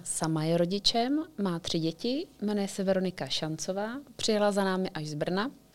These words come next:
A kromě toho, že má zkušenosti sama se svými dětmi,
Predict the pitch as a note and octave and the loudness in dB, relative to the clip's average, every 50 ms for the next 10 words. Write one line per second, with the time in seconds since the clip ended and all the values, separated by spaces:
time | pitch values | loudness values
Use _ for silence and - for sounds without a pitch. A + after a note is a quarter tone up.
0 | - - - - - - - - - - - - F3+ F3+ F3 F3 E3+ E3+ E3 E3 | -20 -18 -16 -14 -14 -14 -16 -18 -20 -16 -8 -4 -2 -2 0 0 0 -2 -2 -4
1 | E3 E3+ - G3+ G3 G3+ G3 G3 G3 - F#3+ G3 G3 F#3 F#3+ G3 F#3+ F#3 F3+ - | -6 -4 -2 0 0 0 0 -2 -2 -4 -2 -2 0 0 2 2 0 0 -2 -2
2 | - G3+ F#3+ - G3 F#3 F#3 - - - G3 - - F3+ D3+ D#3 E3 F3+ G#3+ A3+ | -4 -2 -2 0 0 0 -2 -4 -4 -4 -4 0 2 2 2 2 2 0 -2 -6
3 | - - - G3 - - G3+ G#3 G#3 G3+ G3+ G#3+ G#3+ - A3+ A3+ A3+ A#3+ | -10 -12 -10 -8 -6 -6 -4 -4 -2 -2 -2 -2 -2 -2 -2 -2 -2 -2